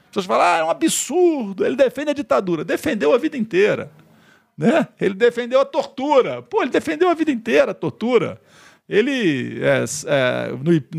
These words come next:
no voto da Dilma, ele saudou o, o Ustra. Quer dizer, então não tem novidade. Então ele mantém ali. E ao manter isso, ele mantém o Bolsonaro. O bolsonarismo é um fenômeno de massa com base popular,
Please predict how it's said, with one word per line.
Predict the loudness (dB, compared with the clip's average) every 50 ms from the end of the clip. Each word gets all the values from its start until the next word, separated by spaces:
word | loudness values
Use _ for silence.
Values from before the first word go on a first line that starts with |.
| -2
no | -2
voto | 2 2 2 2 0 -2
da | -4 -4 -4
Dilma, | -4 -4 -4 -2 0 0
ele | 0 -2
saudou | -2 -2 0 0 0 0 2 0 2 2 0
o, | -2 -2 0 -2 -2 -2 -4 -4 -4
o | -2 0 2 2 2 2
Ustra. | 2 0 -2 -4 -2 -4 -4 -4 -6 -12 _ _ _ -20 -20 -20 -20 _ _ _ _
Quer | -2 0 2
dizer, | 2 0
então | 0 -2 0 2 2 2 2 2 0
não | 0 0 0 -2 -2
tem | 0 2 0 2
novidade. | 2 0 0 -2 0 0 0 0 0 -2
Então | -4 -2
ele | -2 0 2
mantém | 2 2 0 0 0 0 0 2 2
ali. | 2 0 0 0 -2 -4 -6 -12 -20 -20 _ -8
E | -2 2
ao | 4 4 4
manter | 2 -2 -8 -12 -4 -2 -2 -2
isso, | 0 0 0 0 0 0 -2 -4 -4 0
ele | 0 2 2 2
mantém | 0 0 -2 -2 -4 -2 0 2 2 2 2
o | -2 -4
Bolsonaro. | 0 2 2 2 2 0 -4 -4 -2 -2 -2 0 0 -2 -4 -6 -10 -16 -20 -20 -20 -20 -20 -20 -20 -20 _
O | -14 -8
bolsonarismo | 0 2 2 2 2 0 -2 0 0 0 0 0 -2 -2 -2 -2
é |
um | -4
fenômeno | -2 0 0 0 0 0 0 2 2 2
de | 2 0 -2
massa | 0 0 0 0 0 0 -2 -4 -4 -6 -6 -8 -12 _
com | -12 -8 -2
base | 0 0 0 0 -2 -4
popular, | -6 -2 0 0 0 0 -2 -2 0 0 0 2 0 0 -2 -4 -12